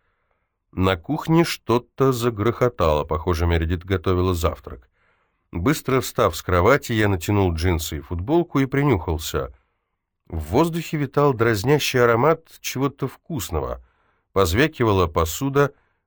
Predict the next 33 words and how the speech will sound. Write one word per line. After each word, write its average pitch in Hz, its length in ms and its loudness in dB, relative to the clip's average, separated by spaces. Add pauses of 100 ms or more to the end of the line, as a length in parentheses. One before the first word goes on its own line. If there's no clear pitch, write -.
я 90 340 2
взял 113 300 2
со 104 100 -4
стола 90 300 0
телефон 101 540 0
и - 20 0
сунул 131 340 2
его 107 200 0
в - 80 -16
карман, 90 500 0 (400)
вышел 98 400 0
на 82 120 4
балкон, 92 520 0
ёжась 139 400 0
от 135 100 -2
холода, 135 380 0
и 90 200 -2
плотно 104 480 0
прикрыл 85 460 -2
за 80 160 -2
собой 80 320 -2
дверь. 65 320 -14 (800)
Поднявшись 131 600 0
по - 160 -2
пожарной 113 500 2
лестнице, 95 680 0
закреплённой 85 760 0
на 82 120 2
стене, 127 440 0
я 110 260 4
шагнул 110 440 0
на 107 120 0
крышу. - 520 -8